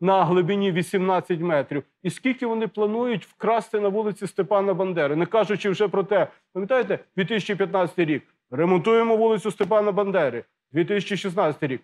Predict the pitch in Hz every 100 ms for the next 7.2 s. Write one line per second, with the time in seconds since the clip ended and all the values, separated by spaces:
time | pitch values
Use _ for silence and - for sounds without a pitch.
0 | _ _ - 180 196 196 190 202 208 202
1 | 196 196 196 208 208 196 202 196 196 -
2 | 175 202 202 196 202 190 131 120 _ _
3 | 143 160 208 - 190 214 214 185 - 147
4 | 127 _ _ 165 220 233 - 175 160 160
5 | 220 240 214 190 175 185 226 233 214 165
6 | 202 208 202 - 185 208 202 196 196 190
7 | 190